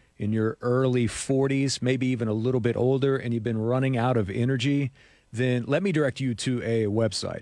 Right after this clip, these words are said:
It's craft men's clinic dot com. That's craft men's clinic dot com,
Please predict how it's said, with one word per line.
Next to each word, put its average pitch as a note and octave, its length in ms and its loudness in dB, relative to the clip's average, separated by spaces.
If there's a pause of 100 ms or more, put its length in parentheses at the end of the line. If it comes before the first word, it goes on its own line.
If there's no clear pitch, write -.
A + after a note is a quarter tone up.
It's A#2+ 180 -4
craft D3 520 0 (100)
men's C3 480 0
clinic B2+ 400 -2 (120)
dot A2+ 220 -4
com. G2 280 0
That's G#2 180 -2
craft C#3 480 0 (100)
men's C3 340 0
clinic B2 380 -2 (140)
dot A#2+ 240 2
com, G#2 340 2